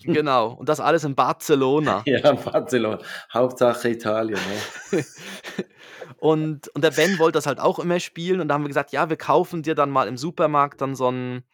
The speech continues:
Speaker 1: so ein Boule-Set,
Speaker 2: Mhm.
Speaker 1: äh, aber nicht mit Metallkugeln, weil die relativ schwer sind, sondern es gibt, gibt dann auch die mit so Plastikkugeln.“ Und
Speaker 2: Haben
Speaker 1: das
Speaker 2: wir
Speaker 1: haben
Speaker 2: genau in den Tagen auch gekauft,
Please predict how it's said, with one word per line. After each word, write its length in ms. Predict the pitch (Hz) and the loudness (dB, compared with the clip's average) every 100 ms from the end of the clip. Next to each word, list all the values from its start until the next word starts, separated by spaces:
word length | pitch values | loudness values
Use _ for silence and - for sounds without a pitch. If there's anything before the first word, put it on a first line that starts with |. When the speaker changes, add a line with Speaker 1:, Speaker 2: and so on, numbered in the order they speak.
| _ _ | _ _
Speaker 1:
so 140 | 147 | -2
ein 160 | 127 110 | -2 -2
Boule-Set, 840 | 147 185 190 - 170 156 - - - | -4 -2 -4 -2 2 2 0 -10 -4
Speaker 2:
Mhm. 300 | 107 101 117 | 0 2 2
Speaker 1:
äh, 100 | 135 | 0
aber 220 | 139 143 | 0 0
nicht 140 | 147 | 0
mit 120 | 151 131 | -4 -4
Metallkugeln, 800 | 127 - 127 185 - 180 170 147 | -4 0 2 2 -2 0 2 2
weil 80 | |
die 120 | 127 127 | 0 0
relativ 360 | 127 123 123 | 0 0 -6
schwer 300 | - 123 147 | -2 2 4
sind, 240 | 147 143 135 | 4 0 0
sondern 160 | 127 | -2
es 100 | 127 | -2
gibt, 200 | - 135 | -4 -8
gibt 140 | 135 127 | -6 -2
dann 80 | 120 | 0
auch 80 | |
die 140 | 120 120 | 0 -4
mit 120 | 110 | -4
so 100 | 110 | -8
Plastikkugeln.“ 800 | - 95 - - - - 98 90 | -6 -6 -6 -12 -14 -12 -10 -12
Und 20 | 107 | -10
Speaker 2:
Haben 320 | 107 127 139 | -4 -2 4
Speaker 1:
das 20 | |
Speaker 2:
wir 120 | 143 | 4
Speaker 1:
haben 120 | 143 139 | 4 0
Speaker 2:
genau 380 | 135 131 143 | 0 2 2
in 220 | 180 165 131 | 2 0 2
den 260 | 139 151 | 0 0
Tagen 340 | 147 127 131 139 | -2 -2 -2 -4
auch 300 | 120 127 127 | -2 -4 -6
gekauft, 720 | 117 - 101 92 - _ | -12 -8 -8 -10 -14 _